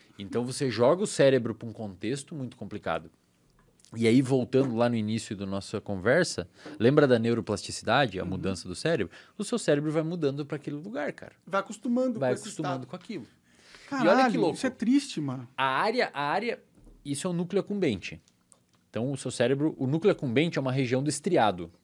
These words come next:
Speaker 1: do seu cérebro.
Speaker 2: Hum.
Speaker 1: O estriado é como se fosse, imagina um, um negócio como se fosse uma meia-lua, assim, ó. Tá lá no meio do seu cérebro. O, o núcleo accumbente, que é a região que dá prazer, é aqui.
Speaker 2: Hum.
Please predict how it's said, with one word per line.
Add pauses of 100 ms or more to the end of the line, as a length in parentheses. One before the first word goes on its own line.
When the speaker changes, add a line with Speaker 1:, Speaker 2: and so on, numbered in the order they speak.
(200)
Speaker 1:
do
seu
cérebro.
Speaker 2:
Hum.
Speaker 1:
O
estriado
é
como
se
fosse,
imagina
um, (240)
um
negócio
como
se
fosse
uma
meia-lua,
assim,
ó. (100)
Tá
lá
no
meio
do
seu
cérebro. (1120)
O, (100)
o
núcleo
accumbente,
que
é
a
região
que
dá
prazer,
é
aqui.
Speaker 2:
Hum.